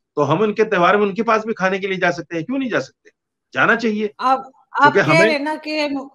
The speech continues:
Speaker 2: आप कह रहे ना कि मुसलमान लड़के गए गरबा में या होली में या दिवाली में, मुसलमान औरतें और लड़कियां भी जाती हैं क्या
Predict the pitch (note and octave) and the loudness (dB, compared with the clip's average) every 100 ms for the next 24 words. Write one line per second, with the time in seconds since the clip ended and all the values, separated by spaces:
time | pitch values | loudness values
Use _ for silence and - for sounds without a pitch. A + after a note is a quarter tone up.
0 | _ - A#3 B3+ C4 C4+ C#4 B3+ C4 C4+ | _ -8 -4 -4 -2 -4 -2 -4 -6 -6
1 | A#3+ B3 A#3+ A#3 B3 A#3 G#3 G#3 A#3+ G#3+ | -8 -8 -6 -4 -4 -4 -4 -4 -4 -4
2 | A3 A3 G#3 G#3 G#3 G#3+ A3 A3 G#3+ G#3+ | -4 -6 -8 -6 -4 -4 -4 -4 -2 -2
3 | G#3+ G#3+ G#3+ A3 A3 G#3 G#3 G#3 _ _ | -4 -4 -4 -4 -6 -8 -10 -14 _ _
4 | A3 G#3+ G#3+ G#3 G3+ A#3+ A3+ A3 A3 - | -8 -6 -4 -4 -4 -6 -8 -10 -12 -14
5 | A3+ C4+ C4+ D4 D#4+ C#4+ C4 D#4 D#4+ C#4 | -12 -8 -4 -4 -2 -2 -4 -4 -4 -4
6 | A#3 A3 A3+ D#4+ F4 D#4+ D#4 D#4 D#4 D4 | -4 -4 -4 -4 -2 -2 -2 -4 -8 -8
7 | C#4+ C#4+ | -8 -10